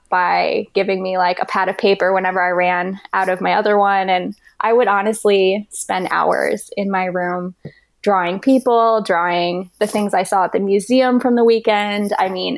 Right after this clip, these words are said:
anything and everything. And, uh, that pretty much shaped the way I saw the world up until I got to, like, eighteen, when people start asking you, "What are you gonna do when you go to college?" I mean, t-, in my mind, I was like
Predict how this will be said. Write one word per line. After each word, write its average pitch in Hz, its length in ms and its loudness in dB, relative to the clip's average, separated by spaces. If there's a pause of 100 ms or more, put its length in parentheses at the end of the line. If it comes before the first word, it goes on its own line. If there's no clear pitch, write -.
anything 233 440 2
and 190 100 0
everything. 185 600 0 (840)
And, 196 480 0
uh, 160 380 0
that 233 120 0
pretty 320 160 0
much 330 220 2
shaped 208 240 0
the 247 80 2
way 233 160 4
I 208 60 0
saw 196 200 0
the 196 120 0
world 185 500 0 (440)
up 214 160 0
until 196 680 0 (160)
I 208 120 -2
got 185 400 -2
to, 185 300 0 (460)
like, - 260 -4
eighteen, 190 580 -2
when - 100 -4
people 185 240 -4
start - 220 -2
asking 185 400 -4
you, 180 180 0
"What 196 140 2
are - 20 4
you 202 100 2
gonna 185 120 -2
do 185 300 4
when 190 100 0
you 180 80 -6
go 175 80 2
to - 80 -2
college?" - 600 -4 (440)
I 214 100 -2
mean, 220 140 2
t-, 233 200 0
in 226 140 2
my 226 180 0
mind, 233 280 0
I 202 40 2
was 202 200 -2
like 185 340 0